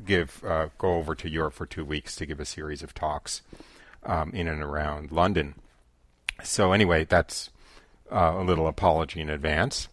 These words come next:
uh, although I do think the, I will choose the rebroadcast shows with a little bit of, uh, judgment to try to make them particularly good shows. Anyway, on to today's show. Um,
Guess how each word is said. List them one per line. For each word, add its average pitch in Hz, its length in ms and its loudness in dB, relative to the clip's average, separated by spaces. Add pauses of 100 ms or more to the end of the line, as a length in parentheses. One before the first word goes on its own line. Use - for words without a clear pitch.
(560)
uh, 95 40 2
although 82 520 6
I 80 120 4
do 82 160 -2
think 80 240 -4
the, 78 320 -6
I 98 260 4
will 98 180 10
choose 85 360 2
the 73 500 -2
rebroadcast 78 680 2
shows 76 500 -6
with - 160 -12
a - 20 -10
little 73 200 -8
bit 73 180 -4
of, 73 300 -8
uh, 85 160 -6
judgment 78 560 -2
to - 80 -14
try 76 200 0
to 73 60 -4
make 73 220 -4
them 82 120 -6
particularly 78 460 -6
good 71 220 -8
shows. 76 360 -8 (1300)
Anyway, 147 500 12
on 123 240 10
to 139 140 4
today's 127 420 12
show. 123 400 8 (1000)
Um, 107 460 12